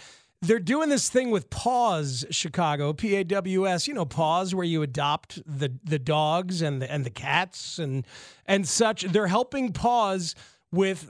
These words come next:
their animals that have been searching for a home for more than one year. So if you buy a pizza from Peace, there'll be, um, a flyer on the pizza box as part of their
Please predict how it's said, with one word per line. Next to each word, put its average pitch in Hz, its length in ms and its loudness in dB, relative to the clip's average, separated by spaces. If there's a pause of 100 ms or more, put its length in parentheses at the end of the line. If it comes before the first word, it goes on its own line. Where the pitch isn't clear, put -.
their 180 480 2
animals 196 640 0
that 180 220 2
have 180 160 0
been 170 180 0
searching 214 440 -2
for 196 220 2
a 170 60 2
home 180 360 0
for 170 140 -4
more 170 360 0
than 180 220 0
one 170 240 0
year. 160 400 0
So 175 200 -2
if 156 140 -4
you 196 80 0
buy 190 240 0
a 160 100 -2
pizza 220 640 -2 (400)
from 156 280 0
Peace, - 580 0 (340)
there'll 170 220 2
be, 170 520 2
um, 151 380 0
a - 60 -2
flyer 196 680 2
on 190 260 0
the 170 60 0
pizza 190 380 -2
box 196 480 0
as 151 220 -2
part 185 200 2
of 160 140 -2
their 151 300 0